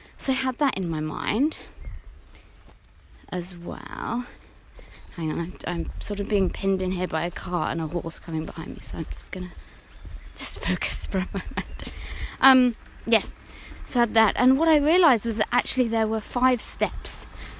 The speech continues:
to this creative process, which is what I've now created, which is based on my training as a therapist, on my experience of supporting women through infertility for the past seven years,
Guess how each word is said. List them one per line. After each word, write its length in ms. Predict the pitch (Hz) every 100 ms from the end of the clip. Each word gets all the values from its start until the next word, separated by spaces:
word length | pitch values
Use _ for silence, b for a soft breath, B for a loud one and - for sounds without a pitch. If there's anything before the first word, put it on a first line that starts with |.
| -
to 240 | - 202
this 320 | 175 185 - -
creative 560 | - 190 180 185 170 -
process, 560 | - 135 - - - - - - - - - - - - - - - - - - - - - - - - - - B B B B B B -
which 140 | 254
is 160 | 285 247
what 180 | 254
I've 220 | 254 247 220
now 160 | 208
created, 560 | 202 220 254 392 226 180
which 220 | 190 -
is 100 | 214
based 400 | - 233 262 - -
on 360 | 214 208 202
my 280 | 196 185 190
training 480 | - 190 185 208 269
as 160 | 220 190
a 60 |
therapist, 760 | 175 170 160 185 294 - - - B B B B
on 160 | 240 226
my 180 | 220
experience 560 | 208 - - 269 311 269
of 100 | 226
supporting 640 | - 214 - 254 311 285 220
women 340 | 185 170 170
through 320 | - 190 185
infertility 720 | - 180 185 - 175 165 -
for 100 | -
the 60 | 196
past 340 | - 185 180
seven 280 | - 185 170
years, 380 | 160 98 185 -